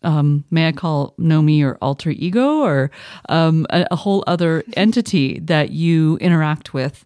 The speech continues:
Speaker 1: in order to create music. So tell me a bit about Nomi's origins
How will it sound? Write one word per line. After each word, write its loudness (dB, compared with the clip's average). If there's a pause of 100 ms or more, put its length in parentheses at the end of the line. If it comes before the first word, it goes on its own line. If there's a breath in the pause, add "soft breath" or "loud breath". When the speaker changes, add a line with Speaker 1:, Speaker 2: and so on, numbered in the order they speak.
Speaker 1:
in 0
order -2
to -4 (300 loud breath)
create 0
music. 0
So -2 (300 loud breath)
tell -2
me 4
a 2
bit -2
about -2
Nomi's 0
origins 0